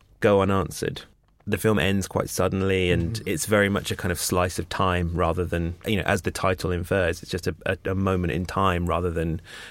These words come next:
Speaker 1: a developed story or a person reaching, going from one point in life to his other. Even Stevie in the end doesn't necessarily, apart from the sort of big change that occurs in the beginning of the film,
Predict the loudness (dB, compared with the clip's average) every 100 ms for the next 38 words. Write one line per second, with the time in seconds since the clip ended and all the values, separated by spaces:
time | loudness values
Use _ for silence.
0 | -6 -4 0 2 4 2 -2 -8 -4 0
1 | 2 4 2 0 -2 -2 -2 -4 -6 -6
2 | -2 0 0 0 -2 -2 -4 -6 -6 -2
3 | 2 2 0 0 0 -2 -4 -4 -4 -4
4 | -4 -4 -4 -2 0 2 2 4 4 4
5 | 2 2 4 4 2 2 0 0 -2 0
6 | 0 0 2 2 2 0 -2 -8 -20 -20
7 | -8 -6 0 2 2 2 0 0 -2 0
8 | -2 0 0 2 0 -2 0 0 0 -2
9 | -2 0 2 2 0 0 0 0